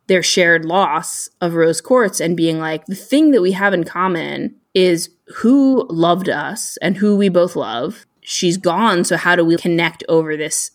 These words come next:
massive hole in our lives?" And we have to admit that neither one of us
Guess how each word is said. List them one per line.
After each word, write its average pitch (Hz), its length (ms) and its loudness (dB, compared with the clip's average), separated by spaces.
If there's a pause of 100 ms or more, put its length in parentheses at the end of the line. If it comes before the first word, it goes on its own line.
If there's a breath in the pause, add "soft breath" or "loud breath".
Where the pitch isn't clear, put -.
(100)
massive 156 420 -2
hole 160 680 2
in 165 80 -2
our 143 180 -4
lives?" 131 600 -4
And 180 500 2
we 175 120 0
have 170 300 -2
to 170 120 2
admit 185 480 0
that 165 160 -4
neither 170 480 0
one 175 240 -2
of 170 80 -4
us 151 500 -6